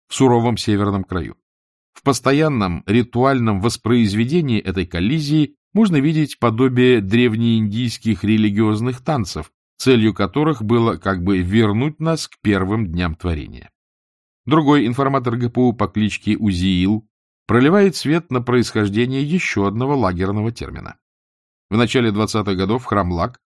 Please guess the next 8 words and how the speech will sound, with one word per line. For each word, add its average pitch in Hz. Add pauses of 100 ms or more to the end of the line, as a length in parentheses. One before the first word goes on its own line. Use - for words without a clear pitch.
(160)
попали 165
арестованные 139
члены 135
англофильской 120
петербургской 110
ложи 95 (500)
Parliamentary 113
Russia, -